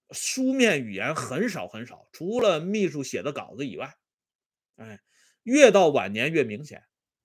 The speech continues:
口语化。哎，这个人是基本不看书，除了这个武侠小说以外啊。那么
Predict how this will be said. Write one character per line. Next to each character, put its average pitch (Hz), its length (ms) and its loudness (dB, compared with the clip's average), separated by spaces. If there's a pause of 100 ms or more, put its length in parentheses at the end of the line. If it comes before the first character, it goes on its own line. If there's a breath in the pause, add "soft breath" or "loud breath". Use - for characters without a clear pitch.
口 214 280 0
语 139 80 -2
化。 127 260 -12 (400)
哎， 120 300 -8
这 240 240 -2
个 147 80 0
人 127 260 -4
是 147 180 -6
基 214 220 -2
本 107 180 -2
不 95 60 -10
看 127 220 -8
书， - 280 -10 (300)
除 180 320 2
了 226 100 10
这 180 120 6
个 151 100 4
武 117 140 -4
侠 151 200 0
小 104 120 -8
说 160 180 -4
以 113 120 -8
外 139 200 -8 (220)
啊。 110 260 -16 (1900)
那 220 220 4
么 180 380 4